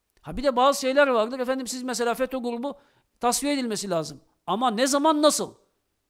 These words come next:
Bir de zamanlama ve usul, metot. O da biraz sezgiyle alakalı.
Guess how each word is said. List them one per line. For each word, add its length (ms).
Bir 80
de 260
zamanlama 680
ve 100
usul, 300
metot. 480
O 120
da 100
biraz 180
sezgiyle 360
alakalı. 420